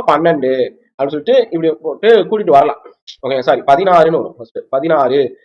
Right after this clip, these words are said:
அப்புறம் வந்து பாத்தீங்கன்னா பதிமூணு, எட்டு, ஒன்பது, அப்புறம் நாலு. So, இப்ப நாலாயிரத்தி தொள்ளாயிரத்தி முப்பத்தி ஆறு தான் ஆன்சர் அப்படின்னு நீங்க சொல்லலாம்.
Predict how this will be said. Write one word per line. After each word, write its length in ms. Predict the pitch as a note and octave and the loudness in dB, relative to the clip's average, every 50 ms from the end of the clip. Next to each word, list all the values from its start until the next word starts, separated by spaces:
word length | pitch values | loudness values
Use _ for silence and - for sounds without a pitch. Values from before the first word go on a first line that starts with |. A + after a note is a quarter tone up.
| _ _ _ | _ _ _
அப்புறம் 260 | - C3+ D3+ D#3+ D#3+ | -6 -2 2 2 2
வந்து 160 | D3 D3 D3+ | 2 0 -2
பாத்தீங்கன்னா 280 | D#3 C#3 B2+ C3+ D3 D3+ | -2 -2 -2 -2 -2 -2
பதிமூணு, 580 | D3+ C#3 C#3 D#3 D3+ D3 C#3 A#2+ B2 C#3+ C3+ - - - _ _ | -2 -2 -2 -4 -6 -6 -6 -4 -2 -2 -2 -4 -6 -10 _ _
எட்டு, 380 | _ C3 D3 D#3 D#3 - G3 F#3+ | _ -2 -2 -2 0 0 2 2
ஒன்பது, 800 | D3+ C#3 C3+ - E3 E3 D3 C3 A#2+ C#3 D3 C#3 A#2+ - - - _ | 2 2 2 4 4 4 4 2 0 -2 -2 -2 -4 -6 -10 -14 _
அப்புறம் 300 | - A#2+ - D#3+ F3 E3+ | -10 -4 0 0 0 2
நாலு. 600 | D3 C3+ C#3 D3 C#3 B2+ B2+ C3+ B2 A2+ - - _ | 2 0 2 2 2 0 0 -2 -2 -4 -6 -10 _
So, 140 | - E3+ | -4 -4
இப்ப 400 | E3+ E3+ F#3+ G#3+ C4+ D4+ - - _ - C3+ | 0 2 4 4 2 2 -4 -10 _ -2 0
நாலாயிரத்தி 560 | E3 G3 G#3 G#3+ G#3+ G#3+ F#3+ F3+ F3+ F3+ - - | 2 4 4 4 4 4 4 2 2 -2 -4 2
தொள்ளாயிரத்தி 680 | - F3+ F3 F#3+ G3 G3 F#3+ F#3+ F#3+ F#3 F#3 A3 C#4+ D4 | 4 4 6 6 6 4 4 2 0 -2 -2 -4 -2 -2
முப்பத்தி 380 | A3+ - - A3+ A3 A3+ A3 | -4 0 0 0 0 2 2
ஆறு 220 | F3+ D#3 D#3 C#3 C3 | 2 2 2 2 2
தான் 160 | D3 F3+ D#3 C3+ | 2 2 2 2
ஆன்சர் 280 | C#3 C3+ - C#3+ C3+ - | 0 0 0 -2 -2 0
அப்படின்னு 260 | - C#3+ D3+ E3+ A3+ | 0 0 0 0 -2
நீங்க 180 | A3+ G3+ F3 D3+ | -4 -4 -4 0
சொல்லலாம். 500 | - F3 F#3 F#3+ E3 - - - _ | 2 4 4 4 4 2 -2 -8 _